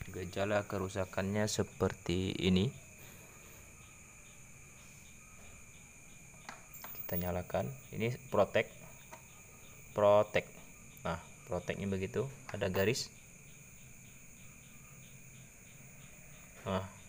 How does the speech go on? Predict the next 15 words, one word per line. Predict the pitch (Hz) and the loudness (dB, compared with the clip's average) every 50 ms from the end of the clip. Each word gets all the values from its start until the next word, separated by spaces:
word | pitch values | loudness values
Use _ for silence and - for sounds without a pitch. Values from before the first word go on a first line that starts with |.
| - | 0
ada | 95 98 98 | 2 4 4
garis | 104 104 - - | 4 4 2 2
sedikit. | 101 104 - 147 160 - - - - - - - - - - - - - - - - - - - - - - - - - - - - - - - - - - - - - - - - - - - - - - - | 0 0 0 -2 -2 -4 -6 -12 -14 -14 -14 -16 -16 -14 -12 -12 -12 -10 -8 -10 -8 -8 -10 -12 -14 -16 -16 -18 -18 -16 -16 -16 -16 -16 -16 -16 -16 -16 -16 -16 -16 -16 -16 -16 -16 -14 -16 -14 -14 -14 -14 -6
Tapi | - - 117 131 139 | -2 0 4 4 6
masih | 131 123 120 131 123 | 4 6 8 8 8
ada | 113 110 104 | 8 8 6
gambar. | 104 98 95 98 110 123 - - - - - - - - - - - - - - - - - - - - - - - - - - - - - - - | 6 6 6 6 4 4 2 -4 -16 -16 -16 -18 -18 -18 -18 -18 -18 -16 -16 -16 -16 -18 -18 -16 -16 -16 -16 -16 -18 -18 -18 -18 -16 -16 -16 -14 -12
Nah, | - 107 104 107 - - - 110 | -8 -8 -8 -8 -8 -8 -6 -2
di | 110 101 | 2 6
bawahnya | 107 107 107 107 104 104 110 120 127 - - - - - - - - | 8 10 10 10 8 6 4 0 -2 -4 -10 -14 -14 -14 -16 -14 -6
kalau | - - 110 107 107 107 104 | 2 4 4 6 6 6 4
rusak | 101 98 - 113 | 2 2 2 2
melintang | 90 104 110 107 110 107 104 101 - - 107 101 101 98 98 98 101 104 | 4 4 4 4 4 4 2 2 2 6 6 6 6 6 0 -4 -4 0
hanya | 104 104 101 101 101 101 101 95 95 98 101 - - - | 0 0 2 2 0 0 2 2 2 2 0 0 -2 -4
satu | - - - 104 101 98 - - 107 101 98 | -2 0 2 2 2 2 2 0 0 2 2